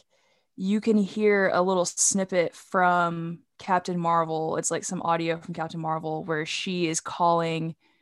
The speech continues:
a young Monica Lieutenant Trouble. And, a-, and you can hear Captain Marvel, Maria Rambeau,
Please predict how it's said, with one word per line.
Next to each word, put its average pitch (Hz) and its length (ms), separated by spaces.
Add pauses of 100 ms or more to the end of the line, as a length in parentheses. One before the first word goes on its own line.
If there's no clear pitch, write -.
(160)
a 180 80
young 170 360
Monica 156 680 (100)
Lieutenant 170 480
Trouble. 147 640 (840)
And, 170 640 (1200)
a-, 170 260
and 165 320 (160)
you 185 100
can 185 120
hear 170 600 (380)
Captain 175 300
Marvel, 196 720 (400)
Maria 185 480
Rambeau, 170 800